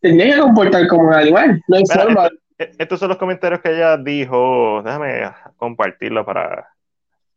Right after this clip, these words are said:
Speaker 2: también que vean cómo se traduce en vivo.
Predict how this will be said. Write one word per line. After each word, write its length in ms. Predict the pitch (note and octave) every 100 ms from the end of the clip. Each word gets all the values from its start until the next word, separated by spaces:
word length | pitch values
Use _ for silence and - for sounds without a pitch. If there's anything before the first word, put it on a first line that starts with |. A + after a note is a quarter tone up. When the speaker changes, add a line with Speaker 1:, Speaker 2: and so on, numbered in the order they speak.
| _ -
Speaker 2:
también 360 | E2+ E2+ G2+
que 140 | G2+ F2+
vean 500 | E2 F2 - - - _ _ _ _ _ _ _ _ _ _ - -
cómo 260 | - F#2+ F2
se 140 | G2
traduce 360 | F2 E2+ G2 G#2
en 120 | G2+
vivo. 140 | -